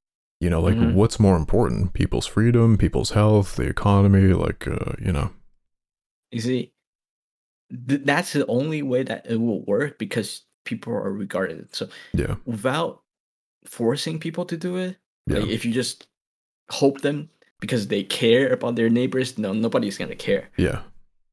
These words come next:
Speaker 1: So do, do you think
Speaker 2: But
Speaker 1: that
Speaker 2: I
Speaker 1: taking
Speaker 2: think
Speaker 1: people's freedoms away is worse than the virus, I guess,
Speaker 2: I think it
Speaker 1: basically, right?
Speaker 2: is.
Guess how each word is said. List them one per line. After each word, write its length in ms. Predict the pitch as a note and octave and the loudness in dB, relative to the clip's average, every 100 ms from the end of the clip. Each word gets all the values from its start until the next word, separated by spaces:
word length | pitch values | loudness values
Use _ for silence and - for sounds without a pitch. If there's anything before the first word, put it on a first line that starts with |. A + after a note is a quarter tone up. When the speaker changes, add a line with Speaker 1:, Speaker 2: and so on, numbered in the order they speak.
| - - - - - - _ _ | -8 -4 -4 -6 -10 -20 _ _
Speaker 1:
So 140 | - | 0
do, 220 | F#2 G#2 - | 2 4 4
do 80 | G2 | 2
you 100 | F2+ | 4
think 240 | G2 F2+ - | 6 4 6
Speaker 2:
But 100 | E2+ | 6
Speaker 1:
that 80 | E2+ | 6
Speaker 2:
I 80 | A2+ | 4
Speaker 1:
taking 200 | C#3+ C3 | 4 6
Speaker 2:
think 140 | G2 | 6
Speaker 1:
people's 320 | G2 F#2 F2 | 6 6 2
freedoms 420 | - D#2+ F2+ E2+ E2 | 2 0 4 4 4
away 260 | D2 C#2+ | 2 2
is 180 | C2+ - | 0 0
worse 360 | B1+ G#1+ - - | 0 0 -2 -6
than 540 | - - - - C3+ | -6 -4 -6 -8 -8
the 80 | - | -6
virus, 380 | - G1+ - - | -4 -4 -6 -6
I 80 | - | -6
guess, 260 | - - - | -6 -8 -8
Speaker 2:
I 80 | - | -6
think 200 | G2+ F#2+ | -6 -6
it 60 | |
Speaker 1:
basically, 140 | F#2+ F#2+ | -4 -4
right? 100 | D2+ | -4
Speaker 2:
is. 280 | - - | -6 -12